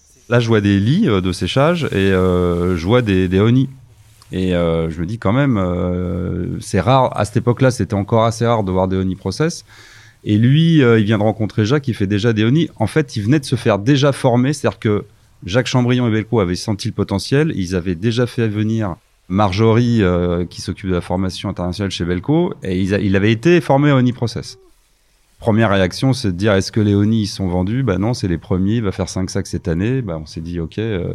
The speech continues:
ça c'est, moi je, moi je suis candidat. » Juste avant nous, Timo Edelbo était passé, et lui, il avait fait des natures. Donc, euh, on se marchait pas trop dessus, euh, c'était bien. L'histoire a commencé comme ça. Aujourd'hui, Khalid, c'est notre premier fournisseur de café éthiopien.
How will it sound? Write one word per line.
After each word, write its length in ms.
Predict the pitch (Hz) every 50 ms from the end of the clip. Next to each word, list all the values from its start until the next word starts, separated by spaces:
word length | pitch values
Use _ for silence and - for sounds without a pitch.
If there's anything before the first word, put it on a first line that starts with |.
| 90 90
ça 180 | 90 - 85 87
c'est, 420 | - - 82 90 90 85 82 85
moi 160 | 85 87 90 90
je, 140 | - -
moi 120 | 95 95 98
je 120 | 95 -
suis 160 | - 98 90
candidat. » 500 | - - 90 87 95 98 110 113 135 156 - - - - - - - - - 95
Juste 260 | 92 127 151 139 -
avant 260 | 135 123 120 123 127
nous, 140 | 139 156 151
Timo 260 | - - 113 113 117
Edelbo 300 | 110 110 110 104 104 110
était 160 | 107 - 104
passé, 420 | - 98 95 - - 123 139 156 -
et 120 | - 98 98
lui, 180 | 101 117 139
il 100 | 143 113
avait 160 | 98 87 87 -
fait 160 | - 131 123
des 80 | 120
natures. 400 | 110 107 101 - - 117 117 - - -
Donc, 240 | - 85 82 - -
euh, 220 | 80 78 80 82 80
on 60 | 82
se 80 | - -
marchait 220 | 90 80 - - -
pas 120 | - 78
trop 200 | - - 90 76
dessus, 340 | - - 107 120 135 135 117
euh, 380 | 92 87 85 82 85 82 85
c'était 260 | 82 - 90 - 101 92
bien. 160 | 95 90 76 _ _ _ _ _ _ _ _ _ _ _ _ _ _ _ _ _ _ _ _ _ _ _ _ _ -
L'histoire 300 | 127 131 - - 165 139
a 80 | 135 -
commencé 380 | - 127 123 123 113 - 123
comme 140 | - 117 107
ça. 340 | 107 - 127 156 208 - - _ _ _ _ _ _ _ _ _ _ _ -
Aujourd'hui, 480 | 117 107 113 123 120 117 120 139 135
Khalid, 360 | - 135 117 117 143 165 156
c'est 200 | - - 113 107
notre 440 | 104 107 113 110 - - - 101 98
premier 300 | - 127 120 127 127 131
fournisseur 500 | 123 - 113 104 101 98 - - 123 120
de 60 | 101
café 280 | 95 - 98 95 - 120
éthiopien. 560 | 104 - - 90 - - 98 107 143 151 -